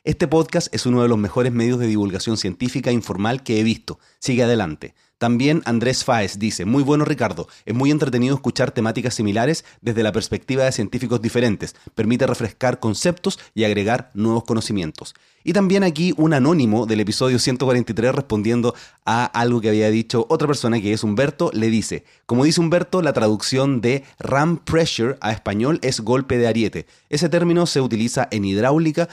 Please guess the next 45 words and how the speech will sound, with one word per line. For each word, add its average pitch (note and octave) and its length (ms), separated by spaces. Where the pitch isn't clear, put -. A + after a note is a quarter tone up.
para A2 160
definir G#2+ 360
el A2 100
golpe B2 440
inercial A#2 600
del A2 160
agua D#3+ 320
contra A#2 300
un G#2 100
cuerpo E3 480
que A2 120
de G#2+ 80
repente B2 440
obstruye A2+ 440
su - 140
paso". - 360
Porque, A2+ 360
claro, A#2 220
en G#2+ 60
ese A#2+ 120
episodio B2 420
de A#2+ 60
las A#2+ 100
galaxias A2 340
medusas A#2 420
hablamos A2+ 600
de A2+ 260
el G2 140
ram A2+ 320
pressure C3+ 540
y G#2+ 340
no A2 160
teníamos A2+ 400
una A2 140
buena A2 260
traducción, G#2 600
y A#2+ 60
están B2 200
diciendo A#2 380
que A2 100
la A2+ 100
traducción G#2+ 360
en G#2+ 60
español G2+ 340
es B2 260